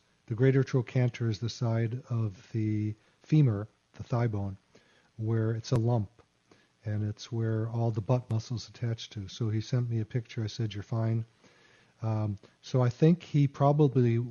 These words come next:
was sensitive, I'm not gonna say allergic, but sensitive to the sterile cleaner that we used. We use surgical sterile prep, and that can irritate the skin a little bit on some,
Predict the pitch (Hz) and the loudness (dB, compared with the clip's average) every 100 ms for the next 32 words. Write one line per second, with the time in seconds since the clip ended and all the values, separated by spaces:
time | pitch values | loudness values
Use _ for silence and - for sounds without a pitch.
0 | 160 - 110 117 113 113 - - _ - | -10 -6 -2 0 2 0 -4 -14 _ -12
1 | - 139 165 - 135 - 113 107 120 131 | 0 4 4 4 -2 0 -2 0 2 0
2 | - 120 - 113 113 135 107 101 113 - | 0 -2 0 0 2 0 -2 -6 -8 -4
3 | - 139 - 120 113 101 _ - _ _ | 2 2 2 -2 -2 -4 _ -20 _ _
4 | - 120 113 104 110 107 107 - - 123 | -2 2 2 2 2 0 -2 -6 0 2
5 | 120 113 - 131 123 117 104 101 101 101 | 2 0 -2 2 2 2 0 -4 -6 -6
6 | 98 92 90 87 _ _ _ _ 117 117 | -6 -8 -12 -20 _ _ _ _ 0 0
7 | - 123 120 110 113 117 110 101 - _ | 0 -2 -2 -2 -6 -4 -4 -6 -12 _
8 | _ _ _ _ - - 113 110 104 - | _ _ _ _ -10 0 2 2 -2 -2
9 | 117 90 _ _ _ _ _ _ 107 107 | -2 -4 _ _ _ _ _ _ -2 0
10 | 117 113 - 110 120 117 113 110 - 107 | 0 0 0 0 0 0 0 -2 -4 -4
11 | - 107 - - 113 110 104 98 90 98 | -4 -10 -8 -2 0 0 -4 -6 -8 -6
12 | 101 - 113 | -6 -6 -4